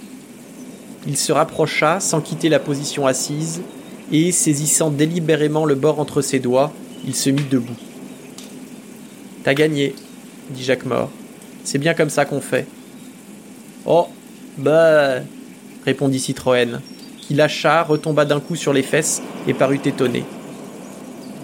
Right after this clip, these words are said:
Voilà », dit Jacquemort, « il ne fallait pas lâcher. C'est simple. Dans sept ans, tu feras ta première communion.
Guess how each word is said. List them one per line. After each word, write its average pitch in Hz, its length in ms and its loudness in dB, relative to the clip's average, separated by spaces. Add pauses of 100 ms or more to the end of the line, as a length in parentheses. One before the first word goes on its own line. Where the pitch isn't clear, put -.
(300)
Voilà », 156 320 4 (600)
dit 135 80 -6
Jacquemort, « 123 440 0 (480)
il 139 100 2
ne 151 100 4
fallait 151 240 4
pas 151 120 4
lâcher. 147 320 2 (840)
C'est - 140 0
simple. 123 340 0 (880)
Dans 151 120 2
sept 170 260 2
ans, 175 180 4
tu - 120 -6
feras 147 280 2
ta 143 120 2
première 147 380 0
communion. 139 500 2